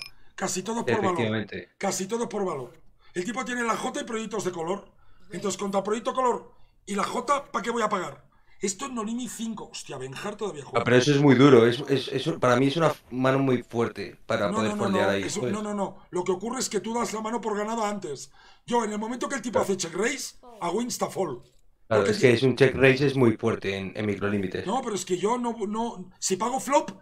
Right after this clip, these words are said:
Speaker 1: tengo que pagar turn y river. Y ahí voy a perder un montón de veces. Nos
Speaker 2: Claro,
Speaker 1: tiramos.
Speaker 2: no, claro, yo ahí me, yo ahí me hubiese estampado al pescado.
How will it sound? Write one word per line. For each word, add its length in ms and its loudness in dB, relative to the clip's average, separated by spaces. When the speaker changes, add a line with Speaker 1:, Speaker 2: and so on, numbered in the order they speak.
Speaker 1:
tengo 180 -2
que 60 -2
pagar 240 0
turn 180 -4
y 80 0
river. 380 -2
Y 100 0
ahí 120 2
voy 160 -2
a 60 -2
perder 240 -2
un 80 -4
montón 260 -4
de 60 -2
veces. 420 -4
Nos 160 -10
Speaker 2:
Claro, 260 2
Speaker 1:
tiramos. 320 2
Speaker 2:
no, 80 -14
claro, 220 6
yo 180 12
ahí 180 12
me, 320 6
yo 140 12
ahí 140 12
me 80 6
hubiese 220 6
estampado 440 8
al 100 4
pescado. 440 2